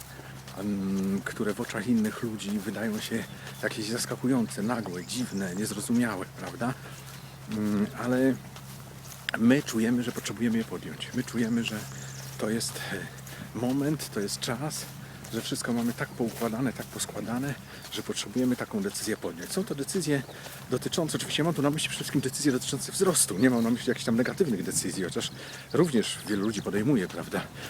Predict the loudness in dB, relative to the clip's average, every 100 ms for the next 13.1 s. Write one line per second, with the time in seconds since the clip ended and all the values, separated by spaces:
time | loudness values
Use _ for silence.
0 | -6 -4 0 0 0 -2 -2 0 2 2
1 | 2 -2 0 -2 -2 0 6 4 4 -10
2 | -10 -10 -6 -4 0 0 0 0 2 2
3 | 0 0 2 2 0 -2 0 0 0 0
4 | 2 0 -2 -6 -8 -10 -4 0 4 6
5 | 4 2 0 0 2 4 4 6 4 2
6 | 4 6 6 6 4 0 -2 -6 -6 -4
7 | 2 4 4 2 4 4 4 2 0 -4
8 | -4 -6 -8 -12 -12 -10 -4 2 4 4
9 | 4 6 6 6 2 2 2 0 2 2
10 | 0 0 0 0 -2 -4 -4 -8 -8 -8
11 | -10 -8 0 2 6 4 4 2 2 -2
12 | -4 -2 -2 2 2 2 -2 0 0 0